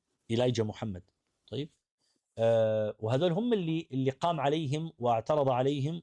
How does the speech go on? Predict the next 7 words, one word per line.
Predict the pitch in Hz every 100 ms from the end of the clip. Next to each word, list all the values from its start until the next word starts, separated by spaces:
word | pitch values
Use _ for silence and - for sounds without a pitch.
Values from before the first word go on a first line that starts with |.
| -
و-، | 113 120 120
واتهموا | 123 - 151 147 135
بقتله | 127 - 165 147 135
بالتعاون | 120 113 123 123 139 127
مع | 110
المخابرات. | 117 - 120 123 127 - _ _ -
مين؟ | 127 123